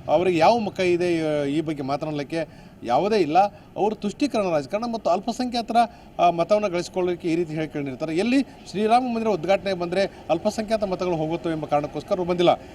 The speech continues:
"ನಾವು ನಮ್ಮ ಕೆಲಸ ಮಾಡಿದ್ದೇವೆ, ಆಮಂತ್ರಣ ಕೊಟ್ಟಿದ್ದೇವೆ, ಬರುವುದು ಬಿಡುವುದು ಅವರ ಕೆಲಸ" ಎಂದಿದ್ದಾರೆ. ಮತ್ತು ಇನ್ನು, ಆ, ಮುಖ್ಯಮಂತ್ರಿ, ಆ,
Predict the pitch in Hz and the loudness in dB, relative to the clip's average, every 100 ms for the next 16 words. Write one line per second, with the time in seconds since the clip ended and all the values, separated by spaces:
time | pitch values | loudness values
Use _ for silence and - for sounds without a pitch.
0 | - 135 165 226 220 208 175 202 233 220 | -12 -2 2 2 0 -2 0 0 0 0
1 | 185 190 147 156 196 202 202 - 165 165 | 0 0 2 0 -2 -2 -4 -6 -6 -2
2 | 175 139 160 185 185 156 156 131 147 156 | 0 2 2 2 2 0 0 0 -2 -4
3 | 156 156 143 127 139 160 - - - - | -6 -6 -6 -2 0 0 -2 -16 -18 -8
4 | 175 190 185 214 262 254 - - - - | -4 0 2 2 0 0 -6 -20 -10 2
5 | 170 175 175 170 185 269 254 247 262 254 | 6 6 6 4 0 -2 0 0 -2 -2
6 | 226 | -2